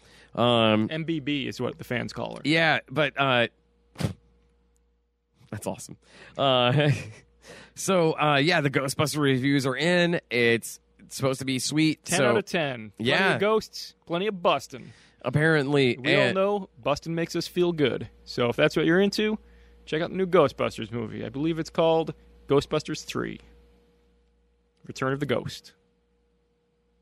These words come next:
Speaker 2: Ascension. <laughs> Bloodlines.
Speaker 1: Bloodlines. <laughs> Revelations.
Speaker 2: There we go.
Speaker 1: Yeah.
Speaker 2: We got there.
Speaker 1: Oh, man.
Speaker 2: I was
Speaker 1: Oh.
Speaker 2: waiting for it.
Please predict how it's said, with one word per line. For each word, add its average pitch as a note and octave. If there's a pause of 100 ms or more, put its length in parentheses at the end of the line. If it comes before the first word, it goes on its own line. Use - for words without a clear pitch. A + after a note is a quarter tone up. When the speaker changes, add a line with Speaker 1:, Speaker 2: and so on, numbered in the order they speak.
(580)
Speaker 2:
Ascension. C3 (320)
<laughs> - (2000)
Bloodlines. D3+
Speaker 1:
Bloodlines. G#3 (160)
<laughs> -
Revelations. F3+
Speaker 2:
There G3+
we F3
go. C3+
Speaker 1:
Yeah. C3
Speaker 2:
We F#3+
got F3
there. C#3+ (500)
Speaker 1:
Oh, G3+
man. E3+
Speaker 2:
I C#3
was E3
Speaker 1:
Oh. F3
Speaker 2:
waiting D3
for C3+
it. C3